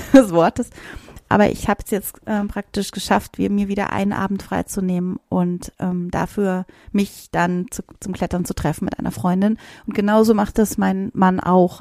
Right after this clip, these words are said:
Also er plant seine, äh, Glücksmomente ein und verabredet sich oder geht zum Radeln oder macht irgendwas Schönes für sich.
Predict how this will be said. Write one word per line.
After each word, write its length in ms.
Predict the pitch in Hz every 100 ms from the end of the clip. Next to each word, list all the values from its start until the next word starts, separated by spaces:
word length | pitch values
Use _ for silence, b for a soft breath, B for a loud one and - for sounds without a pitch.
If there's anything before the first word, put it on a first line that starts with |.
| - -
Also 200 | 180 185
er 200 | 143 -
plant 420 | - 202 185 196
seine, 500 | 185 190 202 202 202 B B B B B -
äh, 160 | 202
Glücksmomente 760 | 196 202 - 202 185 175 185 185
ein 520 | 175 175 180 180 185 _ _
und 240 | - 175 175
verabredet 580 | - - - 185 208 -
sich 220 | 185 -
oder 120 | 170
geht 280 | - 175 -
zum 100 | 175
Radeln 540 | 165 165 185 175 175
oder 240 | 165 165 160
macht 220 | 165 -
irgendwas 260 | 160 -
Schönes 580 | - - 160 - - - _
für 140 | 185
sich. 320 | 170 151 -